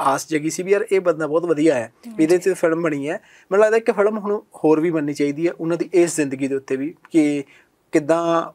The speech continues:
Speaker 1: ਉਹਨਾਂ ਨੇ ਸੰਘਰਸ਼ ਕੀਤਾ, ਕਿੱਦਾਂ ਉਹਨਾਂ ਨੇ ਦੇਸ਼ ਦਾ ਨਾਮ ਰੋਸ਼ਨ ਕੀਤਾ,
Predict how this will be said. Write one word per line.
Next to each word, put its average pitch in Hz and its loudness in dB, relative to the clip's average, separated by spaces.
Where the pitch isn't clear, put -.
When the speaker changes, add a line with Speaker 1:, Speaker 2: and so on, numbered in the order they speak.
Speaker 1:
ਉਹਨਾਂ 156 2
ਨੇ 175 0
ਸੰਘਰਸ਼ 160 -2
ਕੀਤਾ, 151 -2
ਕਿੱਦਾਂ 143 -2
ਉਹਨਾਂ 147 -4
ਨੇ 151 -4
ਦੇਸ਼ 135 -2
ਦਾ 139 -2
ਨਾਮ 123 -6
ਰੋਸ਼ਨ 131 -8
ਕੀਤਾ, 151 -10